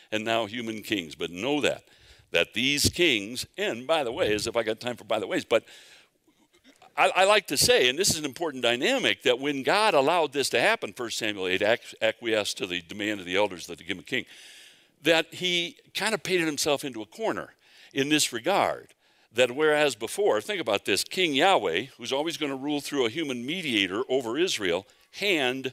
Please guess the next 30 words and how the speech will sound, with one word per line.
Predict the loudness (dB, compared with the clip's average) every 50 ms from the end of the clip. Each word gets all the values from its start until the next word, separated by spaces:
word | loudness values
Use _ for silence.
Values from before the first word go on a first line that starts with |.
| -12 _ _ _
picks | -2 -2 -2 -2 -4 -6 -4 -4 -4 -6 _ _
those | -6 -4 -4 -2
human | -4 -4 -4 -4 -2
mediators, | -2 -2 -2 -2 -4 -6 -8 -4
Moses, | -2 -2 -2 -2 -6 -10 -10
Joshua, | -4 -2 -2 -2 -2 -4 -6 -10 -12 -14 -16 _
the | -18 -8
judges. | 0 2 2 2 0 -4 -12 -18 -18 -20 -20 -20 -20 -20 -20 -20 _ _
Now, | -4 -2 0 0 2 0 0 -2 -6 -8 -8 -10 -10 -10 _ _ _ _ _ _ _ _ _ _ _ -20 -20 _ _
men | -6 0 4 4 4 4 4 4
are | 4 2 2
going | 0 -4 -4 -2 -2 -4 -4
to | -4 -2 0
succeed | 0 0 0 0 2 2 2 4 4 2 2 2 0 -2 -2
to | 0 4
that | 6 6 4 4 2
role | 2 2 4 4 4 4 2 4 4 4
of | 2 2 0 -4
inter-, | -4 -4 -4 -4 -6 -4 0 0 2 2 2 0 -2 -2 _
in, | 0 0 2 2 4
uh, | 4 6 6 4 4 2
of, | 0 -2 -2 0
of, | -2 -2 -2 -2
of | -6 -6 -6 0 0
representing | 0 0 0 -4 -8 -4 -2 -2 -2 -2 -2 -2
Yahweh | 0 0 0 2 2 0 -2
as | -2 -4
king | -6 -10 -10 -10
on | -8 -10
earth, | -10 -14